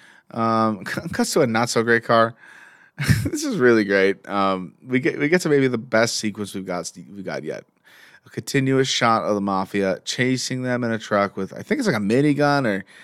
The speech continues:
just a lot of guns. <laughs> Um, Clint, <laughs> oh my gosh. Clint says we're out of regular arrows. He takes out, um,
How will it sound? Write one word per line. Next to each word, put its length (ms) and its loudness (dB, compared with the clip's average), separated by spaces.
just 220 -6
a 40 2
lot 360 6
of 60 0
guns. 540 -2
<laughs> 60 0
Um, 540 4
Clint, 280 0
<laughs> 380 -12
oh 160 2
my 160 4
gosh. 260 4
Clint 220 0
says 120 4
we're 120 4
out 120 6
of 60 2
regular 340 6
arrows. 600 4
He 120 -4
takes 280 2
out, 340 4
um, 560 4